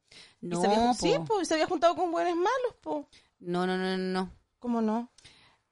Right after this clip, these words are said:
Speaker 2: Lo que, según yo me acuerdo,
Speaker 1: Ya.
Speaker 2: corrígeme si, corrígeme si lo entendí mal, porque
Speaker 1: Ya, a
Speaker 2: mi,
Speaker 1: ver.
Speaker 2: mi, eh,
Speaker 1: ¿Comprensión lectora?
Speaker 2: comprensión lectora. Yo lo que entendí
Speaker 1: Ya, ¿qué entendiste
Speaker 2: era
Speaker 1: tú?
Speaker 2: de que el papá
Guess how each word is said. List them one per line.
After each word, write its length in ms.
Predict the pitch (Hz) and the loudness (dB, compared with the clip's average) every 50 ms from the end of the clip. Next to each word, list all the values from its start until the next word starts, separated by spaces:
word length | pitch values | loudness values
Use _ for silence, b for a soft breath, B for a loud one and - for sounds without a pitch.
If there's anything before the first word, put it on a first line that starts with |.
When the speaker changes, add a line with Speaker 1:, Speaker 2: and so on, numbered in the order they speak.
| _ _ _ _ | _ _ _ _
Speaker 2:
Lo 160 | - 208 202 202 | -2 0 0 0
que, 60 | - - | 2 4
según 260 | - 226 226 294 370 415 | 4 4 6 6 6 8
yo 80 | 440 480 | 8 8
me 80 | 480 494 | 8 8
acuerdo, 460 | 494 381 294 226 196 170 180 175 190 294 | 8 8 8 8 8 4 2 2 2 4
Speaker 1:
Ya. 220 | 202 220 196 165 | 6 6 6 8
Speaker 2:
corrígeme 420 | 160 233 226 320 - - 392 359 392 | 8 6 6 6 4 4 4 6 6
si, 120 | - 359 - - - - | 4 2 -2 -6 -10 0
corrígeme 500 | - 233 220 220 262 - 392 392 381 339 | 4 4 4 4 4 4 4 6 6 6
si 100 | - 277 | 6 4
lo 40 | 262 | 4
entendí 300 | 262 254 233 233 233 254 | 4 6 4 4 4 4
mal, 460 | 254 262 254 233 214 202 202 247 302 190 | 6 8 8 8 8 6 4 2 2 2
porque 160 | 196 208 220 196 | 6 8 12 12
Speaker 1:
Ya, 80 | 185 202 | 12 12
a 40 | |
Speaker 2:
mi, 60 | 208 220 | 12 10
Speaker 1:
ver. 160 | 240 269 233 | 8 8 8
Speaker 2:
mi, 680 | 226 226 214 214 214 214 208 208 202 202 202 196 180 | 6 4 4 4 4 4 4 4 4 4 2 2 4
eh, 40 | - | 6
Speaker 1:
¿Comprensión 440 | 185 190 190 190 - - - 294 269 | 6 8 8 8 6 8 8 6 6
lectora? 260 | 269 330 - - 277 269 | 6 2 2 4 4 4
Speaker 2:
comprensión 360 | 214 - 233 220 226 240 233 | 6 6 6 6 6 6 4
lectora. 320 | 233 - - 233 226 247 | 4 2 4 4 4 4
Yo 200 | 220 208 202 320 | 2 4 6 8
lo 220 | 403 508 539 571 523 | 8 8 8 8 6
que 80 | 466 480 | 6 6
entendí 560 | 453 - 381 349 339 285 214 190 170 165 170 220 | 4 4 6 6 6 6 4 2 0 0 2 2
Speaker 1:
Ya, 220 | - 165 175 220 | 2 2 2 0
¿qué 100 | - 294 | -2 -4
entendiste 380 | 302 294 339 320 359 349 240 262 | -6 -6 -4 -4 -2 6 8 10
Speaker 2:
era 120 | 262 240 | 10 10
Speaker 1:
tú? 60 | 220 | 10
Speaker 2:
de 120 | 214 202 185 | 8 6 4
que 100 | - 208 - | 0 -4 -2
el 140 | 196 196 190 | -4 -6 -4
papá 640 | - - 202 202 - 262 247 214 185 165 - - | 2 4 4 6 8 8 8 8 8 6 0 -8